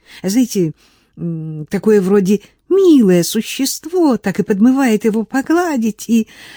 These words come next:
вот вы гладите, пёсик виляет хвостом, вы улыбаетесь, весь расчувствовавшись, и вдруг видите, что симпатяга норовит из-под тишка тяпнуть вас за палец.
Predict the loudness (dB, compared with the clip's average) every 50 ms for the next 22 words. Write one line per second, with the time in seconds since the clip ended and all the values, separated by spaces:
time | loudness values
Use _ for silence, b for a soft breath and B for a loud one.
0 | B B -4 -4 -2 -2 -2 2 2 2 2 2 0 0 0 0 0 0 -2 -4
1 | -4 -8 -10 -8 -6 -6 -6 -8 -10 -16 -18 -18 -6 -2 0 0 0 0 -2 -6
2 | -8 -10 -6 -2 0 0 0 0 0 -2 -4 -6 -10 -6 -4 -2 -2 -2 -6 -10
3 | -10 _ -6 -4 -2 0 0 0 0 0 2 2 2 2 2 0 0 0 0 -2
4 | 0 0 0 0 -2 -2 -4 -4 -6 -8 -12 -12 -10 -12 -12 -14 B B B B
5 | B B B 0 2 2 2 2 0 -4 b b b b -2 0 0 0 -2 -6
6 | -6 -4 -2 -2 -2 -2 -6 -8 -8 -8 -8 -8 -12 -14 -16 -16 -16 -14 -14 -16
7 | -18 -20 b b b b -2 0 2 0 0 -2 -4 -8 -4 -2 -2 -4 -2 -2
8 | -4 -4 -4 -4 -4 -4 -2 -2 0 2 2 2 2 -2 -8 -10 -8 _ -4 -2
9 | -2 -4 -4 -6 -8 -10 -10 -12 _ _ _ _ _ _ 0 2 2 2 2 0
10 | 0 0 0 0 -2 -2 -4 _ -10 _ -4 -4 -4 -4 -4 -4 -4 -4 _ -6
11 | -6 -6 -6 -6 -8 -8 -6 -6 -8 _ _ _ _ -6 -6 -6 -6 _ -2 -2
12 | -2 -2 -2 -4 -4 -4 -4 -6 -8 -8 -8 -14 -16 -18 -20 -20 _ -18 -18 -18
13 | -18 -20